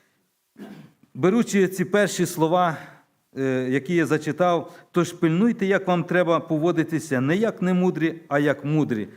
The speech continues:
використовуючи час". Як хочеться, брати і сестри, мені самому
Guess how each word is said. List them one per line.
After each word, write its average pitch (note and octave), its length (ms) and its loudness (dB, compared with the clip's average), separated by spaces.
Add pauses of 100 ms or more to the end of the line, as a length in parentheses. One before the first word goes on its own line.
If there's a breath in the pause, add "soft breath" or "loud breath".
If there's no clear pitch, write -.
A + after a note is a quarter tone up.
(120 loud breath)
використовуючи D3 1080 -2 (200 loud breath)
час". A#2 440 -2 (300 soft breath)
Як D#3+ 180 0
хочеться, F#3+ 560 0 (160)
брати D#3 320 0
і D3+ 60 0
сестри, D#3+ 400 0
мені D#3 240 0
самому C#3+ 640 -4